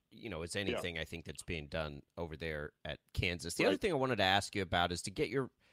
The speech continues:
Speaker 1: your thoughts. So it looks like a five and seven model on the new C F P, which is great,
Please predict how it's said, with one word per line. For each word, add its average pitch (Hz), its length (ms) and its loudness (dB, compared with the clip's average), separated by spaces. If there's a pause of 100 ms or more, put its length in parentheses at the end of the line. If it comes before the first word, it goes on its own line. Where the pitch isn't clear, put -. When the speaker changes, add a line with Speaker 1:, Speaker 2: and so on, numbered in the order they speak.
(200)
Speaker 1:
your 104 180 0
thoughts. - 360 2
So 131 240 6 (260)
it 123 100 0
looks 160 200 2
like 175 180 6
a 170 60 6
five 147 380 8
and 143 120 -2
seven 139 320 2
model 127 420 0 (100)
on 117 140 0
the 117 60 2
new 120 460 0
C 131 280 2
F - 140 -2
P, 113 380 -2
which 107 240 -4
is 107 280 -2
great, 107 360 -2